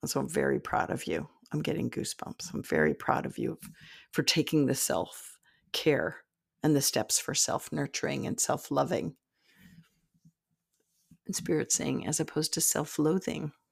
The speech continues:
So I would really look at that if you have some self-loathing things. What are you upset with yourself about? Or, you know, what brings you drastic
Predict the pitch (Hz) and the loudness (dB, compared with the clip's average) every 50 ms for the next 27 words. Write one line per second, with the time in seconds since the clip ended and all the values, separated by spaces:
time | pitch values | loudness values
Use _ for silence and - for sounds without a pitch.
0 | _ - - - - 165 - - - 160 165 170 165 - - 170 175 175 180 185 | _ -6 -4 -2 -2 -2 2 2 2 4 4 2 0 0 2 4 4 6 4 4
1 | 180 175 175 196 220 220 - - - - - 123 - - 147 - - - - 160 | 2 2 2 0 0 0 -2 -8 -6 -4 -2 -2 -2 -4 -6 -4 -4 -2 -2 0
2 | 151 147 - - - 151 151 151 - _ - 160 - - - _ _ _ _ _ | 0 0 0 0 2 2 0 0 -4 _ -16 -18 -18 -20 -20 _ _ _ _ _
3 | _ _ _ _ _ - - - - 156 - - - - 226 262 254 - - - | _ _ _ _ _ -4 0 2 2 2 2 2 6 6 6 6 6 4 0 0
4 | 151 - - - - - - - - - - - - 147 - - - - - - | -2 -2 -2 -2 -2 -2 -2 -2 -2 -2 0 2 2 2 2 2 0 -2 -4 -4
5 | - 160 - - - - - - - - - - - - - - 82 82 - - | -6 -8 -4 -2 0 2 2 2 2 0 -2 -4 -6 -2 0 0 0 0 0 -2
6 | - 170 - - _ _ _ _ _ _ _ _ _ _ _ _ _ _ _ _ | -4 -6 -6 -10 _ _ _ _ _ _ _ _ _ _ _ _ _ _ _ _
7 | _ _ _ _ _ _ _ _ _ _ _ _ _ _ _ _ - 160 147 131 | _ _ _ _ _ _ _ _ _ _ _ _ _ _ _ _ 0 2 2 2
8 | 139 160 175 - _ _ _ _ _ _ _ _ _ - - - - 156 165 151 | 2 0 -2 -4 _ _ _ _ _ _ _ _ _ -2 -2 -2 0 2 4 4
9 | 151 151 160 - - - 147 147 143 151 151 - - _ _ _ _ _ _ _ | 4 4 4 4 2 2 2 2 2 0 0 -4 -8 _ _ _ _ _ _ _
10 | _ _ _ _ _ _ _ _ _ _ _ _ _ _ _ _ _ _ _ _ | _ _ _ _ _ _ _ _ _ _ _ _ _ _ _ _ _ _ _ _
11 | _ _ _ _ - - 151 143 147 151 - - - - - - - - | _ _ _ _ -2 2 2 2 4 2 0 0 -2 -2 -4 -6 -12 -14